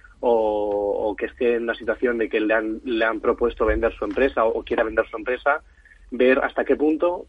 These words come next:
puede, puede pedir dinero o, o, o potenciar sus, eh, sus fortalezas, lo que, lo que hablábamos, y gestionar un poco o maquillar esas debilidades, ¿no? Para, para ser atractivo de cara a, a obtener financiación o vender la,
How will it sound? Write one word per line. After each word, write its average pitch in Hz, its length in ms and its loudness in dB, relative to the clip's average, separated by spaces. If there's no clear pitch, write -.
puede, 120 600 4
puede 110 260 0
pedir 107 240 0
dinero 143 400 2
o, 117 540 0
o, 104 60 -6
o 117 120 -2
potenciar 110 460 -4
sus, 110 320 -2
eh, 98 640 -8
sus 117 140 -6
fortalezas, 117 580 -2
lo 113 100 -2
que, 104 140 -8
lo 101 140 -4
que 101 80 -6
hablábamos, 131 440 0
y 117 160 0
gestionar 123 340 0
un 127 100 2
poco 151 280 4
o 131 100 4
maquillar 113 600 2
esas 123 240 -4
debilidades, 127 600 4
¿no? 143 160 -4
Para, 107 340 0
para 104 380 0
ser 123 120 2
atractivo 135 680 0
de 110 160 0
cara 123 280 4
a, 110 440 -2
a - 120 -2
obtener 110 280 -4
financiación 156 680 0
o 147 260 2
vender 107 360 -4
la, 104 420 -2